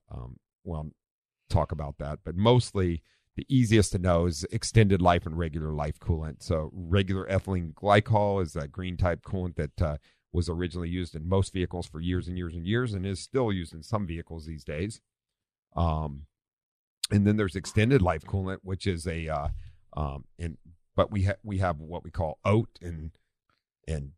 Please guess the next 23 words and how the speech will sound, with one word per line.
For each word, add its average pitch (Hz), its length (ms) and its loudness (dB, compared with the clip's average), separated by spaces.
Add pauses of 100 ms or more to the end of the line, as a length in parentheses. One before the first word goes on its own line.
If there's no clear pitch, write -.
different - 360 2
types - 420 2
of 82 100 -4
extended 80 460 -6
life 78 200 -10
coolant. 80 440 -6 (400)
Um, 69 400 -12 (640)
but, 90 240 0
uh, 76 220 -6 (340)
for 95 140 0
the 85 100 0
most 98 340 0
part, 85 380 -4
uh, 82 180 -8
what 82 240 -10
you 85 80 -14
need 87 160 -8
to 80 60 -14
know 82 240 -6
is 73 180 -14
you 85 100 -8
don't, - 120 -8 (120)
you 82 200 -10